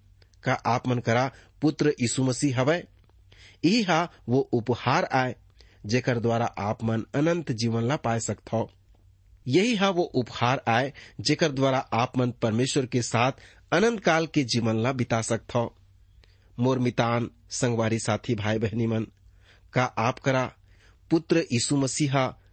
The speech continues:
बने हे? यदि हे, तब वो आप मन करा अनंत जीवन हे, और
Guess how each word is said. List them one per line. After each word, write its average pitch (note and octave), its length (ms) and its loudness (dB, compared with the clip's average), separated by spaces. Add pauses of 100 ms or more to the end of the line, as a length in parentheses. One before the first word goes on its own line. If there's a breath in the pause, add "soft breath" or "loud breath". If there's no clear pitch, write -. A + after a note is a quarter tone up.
(120)
बने A2 260 0
हे? C#3 220 -2 (560 soft breath)
यदि C#3 280 2
हे, F3+ 320 2 (560 soft breath)
तब C#3 140 2
वो D#3 200 0
आप B2 240 0
मन B2 140 2
करा A#2+ 220 0
अनंत C3 440 -2
जीवन C3 360 0
हे, C3 180 -4 (640 loud breath)
और C#3+ 180 4